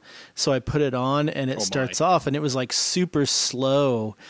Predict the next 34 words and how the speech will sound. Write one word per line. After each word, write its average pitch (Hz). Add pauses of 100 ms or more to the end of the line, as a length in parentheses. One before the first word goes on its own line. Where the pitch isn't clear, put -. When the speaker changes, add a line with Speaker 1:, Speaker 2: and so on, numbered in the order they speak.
(280)
Speaker 1:
and, 135
like, 135
Speaker 2:
<laughs> 117
Speaker 1:
the 135
vocals 135
were, 131
like, 120
the, 127
the 135
real, 127
you 120
know, 117
sluggish, 120
like, 110
and 120
I 143
was 139
like, 139 (440)
"Wow, 165
this 151
is 220
a 147
weird 139
sample." 147
And 139
then 151
it -
kept 170
<laughs> -
going, 165
and -
I 185
was -
like, 170